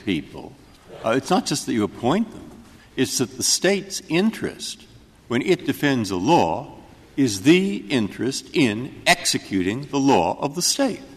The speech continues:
So all you have to do is give a person that interest. But when a person has the interest of defending this law, as opposed to defending the law of the state of California,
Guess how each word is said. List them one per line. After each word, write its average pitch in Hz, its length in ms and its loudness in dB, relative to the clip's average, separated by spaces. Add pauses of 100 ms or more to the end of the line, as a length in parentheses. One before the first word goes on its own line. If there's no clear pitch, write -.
(580)
So - 220 4
all 190 240 8
you 160 100 6
have 147 300 2
to 110 60 -2
do 147 640 4
is 123 160 4
give 147 200 6
a 139 60 2
person 127 540 0 (140)
that 120 380 6 (120)
interest. - 520 0 (460)
But 127 80 -4
when 135 160 4
a 127 60 0
person 160 400 0
has 131 200 0
the 117 140 2
interest 135 440 0
of 110 140 -4
defending 101 600 -2
this 104 500 6
law, 85 380 -8 (960)
as 143 160 4
opposed 139 440 4
to 139 200 6
defending 127 840 4
the 139 400 10
law 92 480 4
of 110 220 4
the 107 80 2
state 101 320 2
of 87 140 -4
California, 87 760 0